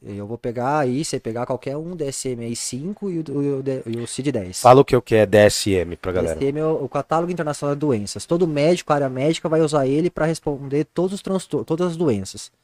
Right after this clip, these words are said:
Speaker 1: O D S M cinco é o manual de transtornos mentais do mundo.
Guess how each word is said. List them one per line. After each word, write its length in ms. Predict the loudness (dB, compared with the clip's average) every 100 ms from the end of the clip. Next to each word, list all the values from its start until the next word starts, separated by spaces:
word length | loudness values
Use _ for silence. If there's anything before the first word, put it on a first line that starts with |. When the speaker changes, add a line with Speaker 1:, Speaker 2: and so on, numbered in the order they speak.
| _ _ -2
Speaker 1:
O 60 |
D 80 | 4
S 240 | 4 4
M 140 | 0 -2
cinco 360 | -2 -4 -2
é 60 | -2
o 40 |
manual 500 | 0 0 0 0 -2 -8 _ _ _
de 80 | -6
transtornos 460 | -4 -2 -2 -2
mentais 460 | -4 0 2 2 0
do 180 | 2 4
mundo. 420 | 4 0 -6